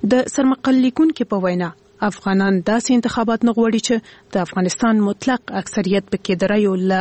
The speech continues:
حق څخه محروم وي. اکثره ولایتونه د جنگ او جګړو شاهدان وي. د سرمقالي په پای کې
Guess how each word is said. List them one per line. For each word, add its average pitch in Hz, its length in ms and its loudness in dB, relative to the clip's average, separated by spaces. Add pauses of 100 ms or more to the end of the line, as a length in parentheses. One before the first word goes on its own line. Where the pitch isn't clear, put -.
(120)
حق 254 220 -4
څخه 196 340 -2
محروم 208 340 0 (100)
وي. 175 60 -4 (600)
اکثره 220 320 -2
ولایتونه 196 480 0 (140)
د 185 180 0
جنگ 220 320 0
او 185 100 0
جګړو 190 460 0
شاهدان 180 500 -6
وي. 190 100 -6 (840)
د 262 160 4
سرمقالي 254 520 2
په 233 120 -2
پای 233 120 2
کې 226 120 -4